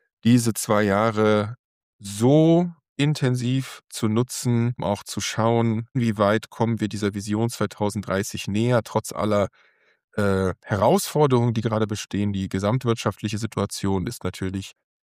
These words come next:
spannend. Allerdings haben wir, äh, sehr viel Einsicht in viele Bereiche. Also es gibt natürlich, äh, Professionen, wo es im Moment nicht unbedingt, ähm, ja,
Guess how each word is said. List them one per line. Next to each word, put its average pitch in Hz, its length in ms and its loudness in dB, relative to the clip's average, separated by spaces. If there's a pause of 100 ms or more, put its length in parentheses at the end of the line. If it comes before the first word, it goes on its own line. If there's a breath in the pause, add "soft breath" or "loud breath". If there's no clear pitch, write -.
spannend. 135 760 0
Allerdings 104 600 0 (200)
haben 98 260 -2
wir, 95 380 -2 (760)
äh, 85 480 -2 (260)
sehr 107 420 2
viel 117 280 -2
Einsicht 101 640 -2
in 90 180 -10
viele 165 400 -2
Bereiche. 120 520 2
Also 90 160 -4
es - 140 -8
gibt - 320 -2 (460)
natürlich, 117 680 0 (260)
äh, 101 200 2
Professionen, 104 1000 -2
wo 98 320 0
es - 240 -4
im - 140 -10
Moment 92 500 -6
nicht 113 300 -2
unbedingt, 107 1040 -2
ähm, 95 560 -4 (100)
ja, 78 180 -6